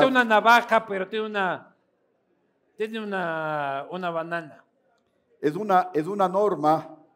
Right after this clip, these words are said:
Speaker 1: de administración pública colocar a cada persona de acuerdo a sus habilidades, de acuerdo a
Speaker 2: O sea,
Speaker 1: sus
Speaker 2: este tenía que
Speaker 1: capacidades.
Speaker 2: haberlo votado hace tiempo, dice.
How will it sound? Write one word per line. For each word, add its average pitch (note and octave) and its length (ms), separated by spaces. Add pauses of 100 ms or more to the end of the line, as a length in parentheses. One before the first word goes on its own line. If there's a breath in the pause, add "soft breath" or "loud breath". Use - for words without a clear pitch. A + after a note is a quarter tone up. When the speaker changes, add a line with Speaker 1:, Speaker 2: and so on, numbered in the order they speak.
(160)
Speaker 1:
de C#3 140
administración D3+ 640
pública D#3 600 (460)
colocar D#3 460
a D#3+ 160
cada F3 340
persona E3+ 540
de D3+ 80
acuerdo E3+ 440
a D#3 40
sus D3+ 200
habilidades, C#3+ 680
de C#3+ 60
acuerdo D#3+ 320
a - 20
Speaker 2:
O D#3 40
sea, F#3+ 140
Speaker 1:
sus G#3 80
Speaker 2:
este B3 100
tenía A3+ 200
que A#3 40 (100)
Speaker 1:
capacidades. A3 80
Speaker 2:
haberlo G#3+ 200
votado G#3+ 380
hace G3 180
tiempo, F#3+ 400
dice. D3 300